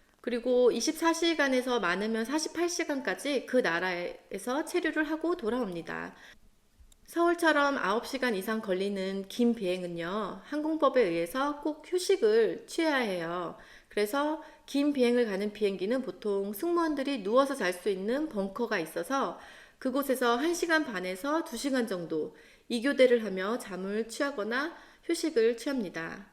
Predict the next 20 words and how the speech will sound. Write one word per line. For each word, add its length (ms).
잠자는 460
시간은 520
서비스 680
끝나는 340
시간에 380
따라서 280
다르기 360
때문에요. 760
매 240
비행마다 640
자는 320
시간은 360
정해져 340
있지 200
않아요. 580
보통 480
첫 160
번째 500
서비스가 480
끝나고 600